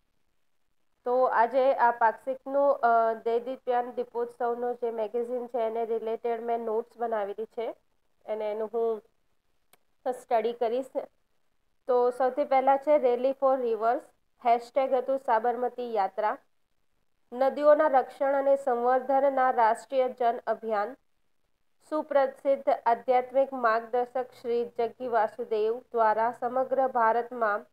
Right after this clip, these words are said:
Rally for રિવર્સનું અભિયાન શરૂ કરાયું. નદીઓના બંને કાંઠા ઉપર એક કિલોમીટર સુધી વૃક્ષોનું વાવેતર, ઉપજાઉ માટીઓનું રક્ષણ, ગ્લોબલ વોર્મિંગ સામે રક્ષણ મળી રહેશે.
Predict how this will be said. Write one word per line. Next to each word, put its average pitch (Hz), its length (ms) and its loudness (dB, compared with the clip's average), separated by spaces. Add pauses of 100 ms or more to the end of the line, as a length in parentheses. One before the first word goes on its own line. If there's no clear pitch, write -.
(180)
Rally 247 340 -2
for 262 280 2
રિવર્સનું 233 800 -2
અભિયાન 220 480 0 (180)
શરૂ 214 200 -2
કરાયું. 226 400 -2 (880)
નદીઓના 294 540 4
બંને 262 340 2
કાંઠા 277 360 2
ઉપર 269 280 4 (100)
એક 240 160 2 (100)
કિલોમીટર 277 560 2
સુધી 254 360 -6
વૃક્ષોનું 240 600 -2
વાવેતર, 220 520 0 (840)
ઉપજાઉ 285 360 4
માટીઓનું 262 540 2
રક્ષણ, 247 580 0 (1120)
ગ્લોબલ 254 500 4
વોર્મિંગ 254 420 2
સામે 233 460 -2
રક્ષણ 247 400 -4
મળી 269 260 2
રહેશે. 269 460 0